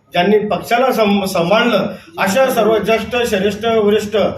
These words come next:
सर्व कार्यकर्त्यांनी मी नम्र विनंती करणार आहे की आपण उद्या सकाळी या ठिकाणी, अ, रेणुका मंदिर या ठिकाणी आपण उपस्थित राहत आहे दहा वाजेला आणि या ठिकाणून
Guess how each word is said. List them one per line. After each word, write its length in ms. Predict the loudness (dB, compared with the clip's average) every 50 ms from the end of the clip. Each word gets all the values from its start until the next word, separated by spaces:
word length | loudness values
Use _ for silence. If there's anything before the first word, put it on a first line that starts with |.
| -10 -16 -20 -20 -6 -4
सर्व 260 | -2 0 0 0 0
कार्यकर्त्यांनी 720 | 0 0 2 2 2 2 0 0 0 0 2 4 4 4
मी 280 | 4 4 4 4 4 2
नम्र 140 | 0 0 -2
विनंती 300 | -2 -4 -4 -4 -4 -2
करणार 260 | -2 0 0 0 2
आहे 240 | 2 2 0 0 -2
की 300 | -4 -6 -12 -6 -2 -2
आपण 340 | -2 0 0 0 0 0 -2
उद्या 260 | -2 0 0 0 2
सकाळी 460 | 0 -2 -2 0 0 0 0 0 -2 -4 -8 -12 -18 -20 -20 -20 -20 -12 -6
या 180 | 0 0 2 2
ठिकाणी, 380 | 2 0 0 0 2 2 2
अ, 420 | 2 4 4 2 2 2 2 0 0
रेणुका 380 | 0 0 -2 -2 0 0 0
मंदिर 260 | 0 0 -2 0 0
या 80 | 0 0
ठिकाणी 280 | 0 -2 -4 -2 -2 -2
आपण 200 | -2 -4 -6 -10
उपस्थित 420 | -10 -10 -10 -10 -10 -10 -8 -4
राहत 280 | -2 -2 -2 -2 0 0
आहे 480 | 0 2 0 0 -2 -4 -10 -14 -20 -8 -6
दहा 220 | -4 0 0 2 2
वाजेला 300 | 2 0 0 0 0 0
आणि 320 | 0 0 0 0 0 0
या 220 | 0 0 0 0
ठिकाणून 760 | -2 -4 -8 -10 -6 -4 -2 0 0 0 0 0 -2 -8 -14